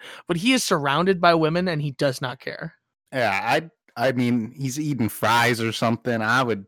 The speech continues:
Speaker 2: I would be having a blast.
Speaker 1: That's the first time we've ever seen Pops' food, and the fries look so good. They're
Speaker 2: I
Speaker 1: so
Speaker 2: want
Speaker 1: big.
Speaker 2: some Pops. <laughs>
Speaker 1: Some Pops. <laughs> So,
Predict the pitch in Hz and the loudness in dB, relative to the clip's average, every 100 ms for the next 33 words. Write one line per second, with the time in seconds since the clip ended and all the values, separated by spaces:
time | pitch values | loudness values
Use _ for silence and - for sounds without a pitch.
0 | _ - 127 107 101 104 98 95 95 104 | _ -4 -4 -2 -2 -2 -2 -6 -4 -2
1 | 104 98 - - - 190 - - 202 190 | 0 -2 -8 -14 -4 -2 0 0 0 0
2 | 226 208 196 175 175 - 170 156 156 - | 0 2 2 2 0 -2 -4 -2 -4 -4
3 | - 156 151 151 156 143 156 156 160 - | -2 0 0 0 -2 -2 0 0 -2 -4
4 | - - 156 143 143 139 139 147 135 165 | -6 -4 -2 -2 -2 -4 -4 -4 0 2
5 | 190 156 175 165 135 131 107 - - - | 2 2 2 0 2 0 0 -4 -16 -18
6 | _ - - - - - 214 151 147 - | _ -14 -14 -10 -4 0 0 -2 -6 -12
7 | - - - 107 87 78 - - - - | -12 -10 -8 -8 -10 -12 -12 -10 -10 -12
8 | _ _ _ _ - 117 - - | _ _ _ _ -6 -4 -4 -6